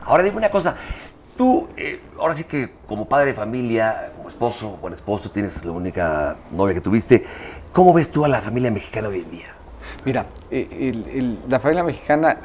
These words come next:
Speaker 2: ancla, eh, yo creo, nuestros valores, pues, es el centro de nuestro esfuerzo, es el motor de crecimiento del país.
Speaker 1: Ujú.
Speaker 2: Eh, en, en un país, cuando hay, cuando hay prosperidad, cuando hay crecimiento, ahí está la familia.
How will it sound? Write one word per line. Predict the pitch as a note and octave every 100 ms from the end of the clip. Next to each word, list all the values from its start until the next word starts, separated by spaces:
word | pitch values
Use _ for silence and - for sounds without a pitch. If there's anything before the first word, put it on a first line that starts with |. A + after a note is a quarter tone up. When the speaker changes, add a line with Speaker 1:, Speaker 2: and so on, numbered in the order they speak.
| -
Speaker 2:
ancla, | C#3 D3+ D3 C3+ A#2+ -
eh, | A#2 A2+
yo | B2+
creo, | B2+ C3+
nuestros | B2 - G#2
valores, | G2+ A2+ C#3 D3 D3 - - - -
pues, | F3+
es | F3+
el | D3
centro | D3+ D3+ D3+
de |
nuestro | B2+ - A2
esfuerzo, | - C3 C3+ D#3 -
es | D#3+ D3+
el | D3+
motor | B2+ - C#3 C3+
de |
crecimiento | - A2+ B2 B2 B2+ B2+
del | A2
país. | - F#2+ A2 C3+ -
Speaker 1:
Ujú. | - E2+ D#2 - C3
Speaker 2:
Eh, | -
en, | B2+ -
en | B2+
un | D3+
país, | D#3+ D#3+ D3+ E3 -
cuando | - C3+ B2+
hay, | D#3+ E3 -
cuando | - C3 D3+
hay |
prosperidad, | - C#3 - G#2+ G#2+ G#2+ C#3 D3
cuando | - A#2
hay | C3+
crecimiento, | C3+ A#2+ A#2+ D3 D3+ -
ahí | C3
está | - C3
la |
familia. | A2+ A2 A2 F#2+ -